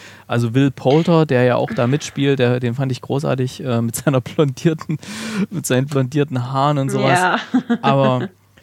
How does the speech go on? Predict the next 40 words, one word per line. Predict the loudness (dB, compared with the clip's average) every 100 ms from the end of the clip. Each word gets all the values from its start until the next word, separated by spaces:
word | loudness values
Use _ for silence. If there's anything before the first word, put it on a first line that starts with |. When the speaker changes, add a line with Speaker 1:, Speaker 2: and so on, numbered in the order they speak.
| _ _ _ _
Speaker 1:
das, | -4 -4 -6
äh, | -6
rein | -4 -2 -4 -2 0 0
von | 0 0
der | 0
Story | 0 0 0 0 -2
her, | -2 -4 -6 _ _ _ _ _
also | -10 -6
das | -6 -4
einzige | 0 0 0 0 2 2 0 -2 -8 _ _ _ -14
Coole | -4 0 2 2
an | 2
dem | 0 2
Ganzen | 0 0 -6
ist | -6 -2
eben | -2
diese | -2 -2
Art, | 2 0 0
wie |
es | -4
erzählt | -4 0 2 2 0
ist. | -8 -6
Und | -6
die | -2
läuft | 0 0 -2
sich | -12 -14
für | -14 -6
mich | -4 -4 -4
relativ | -2 -2 -4
schnell, | -8 -2 0 0 -4 -10 -20 -20 -20 -20 -20 -12
ja, | 0 0 2
tot, | 2 2 2
wenn | 0
du | 2
dann | 2 0 2
merkst, | 4 2 0 -2
ja, | -2 0
du | -2
musst | -2 -4
solche | -4 -2 -4